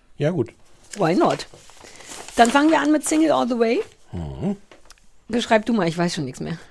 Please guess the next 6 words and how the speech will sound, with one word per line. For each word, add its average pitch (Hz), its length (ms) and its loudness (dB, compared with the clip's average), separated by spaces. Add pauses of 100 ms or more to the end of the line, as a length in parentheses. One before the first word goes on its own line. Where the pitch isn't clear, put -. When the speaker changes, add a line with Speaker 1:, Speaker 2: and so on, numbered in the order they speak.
(960)
Speaker 1:
Ähm, 202 640 2 (1120)
Peter. - 460 -4
Speaker 2:
Peter. 165 260 -2 (160)
Wirklich? 453 580 6
Speaker 1:
Mhm. - 280 -8 (840)
Speaker 2:
Krass, - 680 0